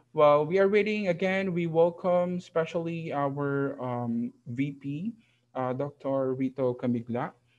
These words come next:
and to our engineering faculty. Hello, ma'am, sirs. I thank you for participating for our webinar.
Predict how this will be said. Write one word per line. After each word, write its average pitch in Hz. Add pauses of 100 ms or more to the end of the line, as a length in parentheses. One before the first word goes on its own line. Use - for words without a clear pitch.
(240)
and 131
to 143
our 131
engineering 127
faculty. 135 (340)
Hello, 127
ma'am, 127
sirs. 123 (960)
I 123
thank 135
you 151
for 131
participating 123
for 117
our 113
webinar. 120